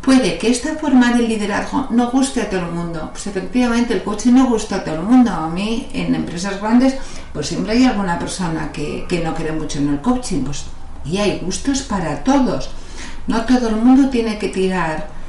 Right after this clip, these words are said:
eh, a las mismas herramientas. Hay, gracias a Dios hay herramientas maravillosas que no son el coaching y funcionan igual de bien o incluso mejor.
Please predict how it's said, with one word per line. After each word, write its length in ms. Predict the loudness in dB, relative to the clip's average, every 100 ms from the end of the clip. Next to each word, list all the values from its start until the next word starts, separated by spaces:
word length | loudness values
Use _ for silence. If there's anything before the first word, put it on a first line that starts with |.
| -8 -4
eh, 380 | -4 -2 -4 0
a 120 | 2
las 200 | 2 2
mismas 440 | 0 2 0 0
herramientas. 680 | -2 -2 -4 -4 -4 -4 -4
Hay, 120 | -4 -2
gracias 380 | -2 0 -2
a 100 | -2
Dios 260 | 0 0 0
hay 180 | -2 -2
herramientas 560 | -2 -2 -4 -4 -4 -2
maravillosas 680 | -2 -2 -2 -2 0 -2
que 100 | -2
no 120 | -4 -2
son 180 | -2
el 140 | -4 -2
coaching 400 | -2 2 4 4 2 -8 -6
y 80 | -4
funcionan 600 | -4 -4 -2 0 2 2
igual 280 | 0 -2 0
de 100 | 2
bien 280 | 4 2 -2 -4
o 220 | -2 0
incluso 400 | 2 2 0 0
mejor. 420 | 0 0 2 0